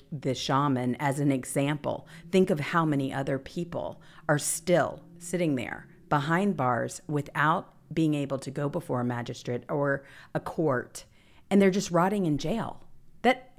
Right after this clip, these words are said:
they're, they're considered to be domestic terrorists, and they have been forgotten about for the most part. No, this should be an absolute, people should be wringing their phones off the hook and saying, "Where is the rest of the footage?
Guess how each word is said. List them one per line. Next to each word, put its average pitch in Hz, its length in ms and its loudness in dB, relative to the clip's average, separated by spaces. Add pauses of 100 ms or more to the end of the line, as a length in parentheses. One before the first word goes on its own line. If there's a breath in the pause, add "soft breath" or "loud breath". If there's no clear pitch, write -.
(180)
they're, 208 220 8
they're 190 140 2
considered 202 480 0
to 214 80 0
be 156 420 0 (160 soft breath)
domestic 190 580 4
terrorists, 123 640 -2 (380 loud breath)
and 165 300 6
they 180 180 4
have 185 160 2
been 156 160 2
forgotten 160 480 0
about 123 340 -2
for - 80 -2
the 147 80 4
most 165 300 0
part. - 280 -6 (200 loud breath)
No, 226 200 4
this 233 220 2
should 208 240 -6
be 170 220 2
an 135 180 0
absolute, 190 640 -4
people 269 240 -6
should 196 200 -10
be 165 100 0
wringing 185 640 -2
their 151 160 -2
phones 175 580 -4 (320 loud breath)
off 185 340 4
the 151 120 2
hook 226 300 2
and 147 160 -2
saying, 139 520 -2 (220 soft breath)
"Where 190 580 4
is 180 280 0
the 165 140 -2
rest 139 280 -4
of 135 80 -8
the 131 60 -14
footage? - 500 -10